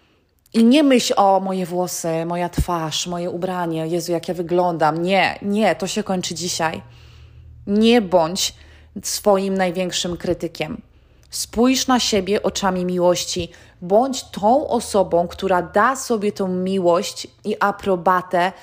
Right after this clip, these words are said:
i wszystko to, czego tak bardzo chciałaś i pragnęłaś, kiedy byłaś mała i czego nie dostałaś. Daj sobie to sama. Nadzieję, że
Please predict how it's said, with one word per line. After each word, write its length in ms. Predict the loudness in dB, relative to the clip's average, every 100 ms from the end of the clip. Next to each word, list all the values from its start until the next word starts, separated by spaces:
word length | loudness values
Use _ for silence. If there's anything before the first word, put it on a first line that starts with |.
| -20 -20 _
i 140 | -4
wszystko 760 | -4 -6 -4 -2 -2 -4 -2 -2
to, 200 | 0 0
czego 240 | 0 0
tak 320 | 2 0 0
bardzo 500 | 2 2 2 0 0
chciałaś 600 | 0 -2 2 2 2 -2 -6
i 60 |
pragnęłaś, 720 | -6 -4 -2 -2 0 0 -2 -8 -18 -20 _
kiedy 260 | -4 0 0
byłaś 360 | 2 2 0 0
mała 460 | 2 2 0 -10 _ _ _ _ _ _ _ -6
i 120 | -4 0
czego 260 | 0 2
nie 120 | 0
dostałaś. 680 | 0 -2 -2 -2 -2 -4 -8 -14 _ _ _ _ _ _ _ _
Daj 340 | 0 2 2
sobie 320 | -2 -4 -2 -2
to 140 | -2
sama. 380 | -2 -2 -2 -4 -8 _ _ _ _ _ _ -6
Nadzieję, 600 | -4 -2 0 2 2 0
że 520 | -2 0 2 0